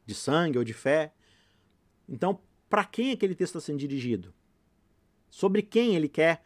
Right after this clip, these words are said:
passar aquela lição, aquele princípio que a gente tá tentando extrair? Então, por exemplo, aqui, quando Ah, a Heloísa Moraes tá dizendo aqui que um ídolo muito comum também pode ser o cônjuge, uma paixão.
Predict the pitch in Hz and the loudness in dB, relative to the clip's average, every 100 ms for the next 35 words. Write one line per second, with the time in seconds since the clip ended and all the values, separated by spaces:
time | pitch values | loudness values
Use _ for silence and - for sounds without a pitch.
0 | _ _ - 135 - 180 160 151 143 131 | _ _ -4 -4 -2 -2 0 0 0 0
1 | - 113 107 147 - 147 - - 170 127 | -2 -4 -2 -2 -2 -6 -8 -6 -6 -6
2 | 123 - 120 120 123 120 117 - 127 - | -8 -6 -8 -6 -4 -6 -6 -14 -12 -2
3 | 131 117 87 _ _ - 151 185 160 147 | 0 0 -2 _ _ -6 0 0 0 -2
4 | 156 123 98 _ - _ _ _ _ - | -4 -4 -6 _ -20 _ _ _ _ -6
5 | 175 185 185 175 156 120 98 - _ _ | -2 4 6 8 6 4 2 -8 _ _
6 | _ _ _ _ _ _ _ _ _ _ | _ _ _ _ _ _ _ _ _ _
7 | _ _ _ _ _ _ _ _ - 131 | _ _ _ _ _ _ _ _ 2 4
8 | 110 113 139 135 123 135 143 127 135 135 | 4 2 2 2 2 2 -2 -4 -6 -6
9 | - 127 147 147 143 160 214 175 147 165 | -4 -2 0 0 0 0 -4 -6 -8 -6
10 | 175 160 - 151 - 165 - 143 151 127 | -6 -6 -2 -2 0 -4 -2 -2 0 -2
11 | 92 92 104 107 160 - 127 | -6 -8 -6 -4 -4 -4 -6